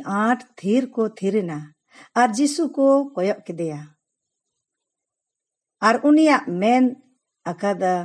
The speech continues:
ᱢᱟᱨᱥᱟ-, ᱩᱱᱤᱭᱟᱜ ᱢᱮᱫᱦᱟ ᱠᱚᱫᱚ ᱢᱟᱨᱥᱟᱞ ᱟᱠᱟᱱ ᱛᱟᱭᱟ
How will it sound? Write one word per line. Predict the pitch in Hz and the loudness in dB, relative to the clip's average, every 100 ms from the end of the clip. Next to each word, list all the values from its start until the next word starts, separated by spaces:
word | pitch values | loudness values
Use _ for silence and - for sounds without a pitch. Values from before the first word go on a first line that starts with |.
| 170 | -8
ᱢᱟᱨᱥᱟ-, | 170 175 - 240 220 | -10 -8 -6 -4 -4
ᱩᱱᱤᱭᱟᱜ | 202 220 208 - | -2 -2 -2 0
ᱢᱮᱫᱦᱟ | 220 262 233 233 | -2 0 -2 -2
ᱠᱚᱫᱚ | 196 170 180 165 175 | -6 -4 -4 -6 -10
ᱢᱟᱨᱥᱟᱞ | 160 180 175 247 233 | -8 -8 -4 -2 -2
ᱟᱠᱟᱱ | 190 - 180 180 _ _ _ _ _ - | -4 -6 -6 -6 _ _ _ _ _ -2
ᱛᱟᱭᱟ | 202 208 | 2 2